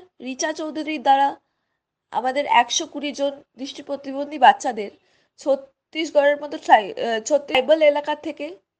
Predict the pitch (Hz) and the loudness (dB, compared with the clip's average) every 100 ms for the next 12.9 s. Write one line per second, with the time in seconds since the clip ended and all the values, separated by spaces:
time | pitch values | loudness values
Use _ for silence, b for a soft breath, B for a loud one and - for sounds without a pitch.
0 | - 254 254 185 _ _ _ _ _ 254 | -18 -16 -16 -20 _ _ _ _ _ -2
1 | - 339 381 392 302 285 285 294 269 269 | 2 4 4 2 -4 -6 -6 -6 -6 -8
2 | 269 254 302 _ _ _ _ _ 277 _ | -6 -8 -10 _ _ _ _ _ _ _
3 | _ _ _ _ - 262 240 247 277 285 | _ _ _ _ -2 4 6 6 2 -8
4 | _ 262 262 254 269 294 392 - 320 - | _ 2 2 2 -8 -12 -14 -14 -12 -10
5 | - 359 269 220 214 214 - - 415 403 | -6 -6 -4 -4 -6 -8 -14 -6 0 2
6 | 392 392 392 - 269 269 262 254 262 277 | 2 0 -4 -6 -4 -2 0 0 -2 -6
7 | 277 285 - 359 _ _ 233 254 285 285 | -6 -6 -12 -12 _ _ -8 -8 -6 -6
8 | 302 - 294 302 330 - _ _ _ _ | -6 -8 -8 -8 -10 -14 _ _ _ _
9 | 226 247 254 - 294 302 - - 285 285 | 0 0 0 2 2 2 -2 -8 -6 -6
10 | 285 269 269 285 370 _ _ _ _ 294 | -6 -8 -8 -14 -14 _ _ _ _ -10
11 | 285 294 339 _ _ _ _ _ _ _ | -8 -10 -16 _ _ _ _ _ _ _
12 | _ _ _ _ _ - 294 277 311 | _ _ _ _ _ -12 0 4 4